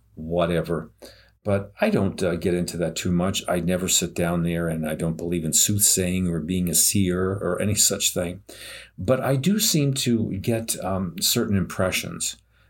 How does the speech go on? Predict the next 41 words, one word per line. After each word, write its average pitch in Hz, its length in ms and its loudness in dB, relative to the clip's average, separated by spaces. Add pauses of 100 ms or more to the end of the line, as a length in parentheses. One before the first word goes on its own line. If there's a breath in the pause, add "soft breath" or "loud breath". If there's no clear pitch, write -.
(100)
many 90 220 2
times, 82 400 0
and 104 180 2
they 127 140 2
have 147 180 4
a, 135 260 -2
a 104 80 0
fairly 156 420 2
high 120 300 -2
rate 101 260 2
of 85 100 0
accuracy. - 720 -4 (920 loud breath)
And, 90 540 2
uh, 85 220 0 (160)
they're 98 460 2
on 90 160 2
very 95 480 0
obtuse 87 540 2
things 82 380 0
that 82 200 -2
you, 82 100 -4
you, 82 380 -2
you 82 160 0
wouldn't 82 320 0
think. 123 280 0
And 92 80 -2
you 85 60 -2
say, 80 180 0
"Why 87 520 -2
would 117 140 2
you 95 60 2
be 87 120 -2
thinking 92 360 -2
that 80 140 -6
about 80 240 -2
somebody?" 82 500 0
And 117 220 -2
I 131 80 2
guess 196 220 0
they're 170 140 0
classic 156 500 -2